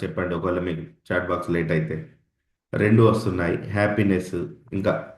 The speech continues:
సెవెంటీ థర్టీ, both happy. ఓకే, so ఇక్కడ <clears throat> మనం ఫోకస్ చేయాల్సింది రెండు వస్తున్నాయి. ఫోకస్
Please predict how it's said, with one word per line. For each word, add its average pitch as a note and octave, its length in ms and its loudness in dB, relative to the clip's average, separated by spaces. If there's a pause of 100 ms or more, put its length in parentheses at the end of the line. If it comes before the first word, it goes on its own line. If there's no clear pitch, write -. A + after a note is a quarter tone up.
(1500)
సెవెంటీ G2+ 500 2
థర్టీ, F2+ 300 0 (840)
both G2 380 2 (1300)
happy. F2 360 4 (2000)
ఓకే, D#2+ 260 0 (800)
so - 100 2 (100)
ఇక్కడ D3 180 6 (480)
<clears throat> - 1500 0
మనం D3+ 160 6 (100)
ఫోకస్ F3+ 360 8
చేయాల్సింది C#3+ 560 4 (360)
రెండు C#3 220 6
వస్తున్నాయి. B2 580 0 (800)
ఫోకస్ D#3+ 360 2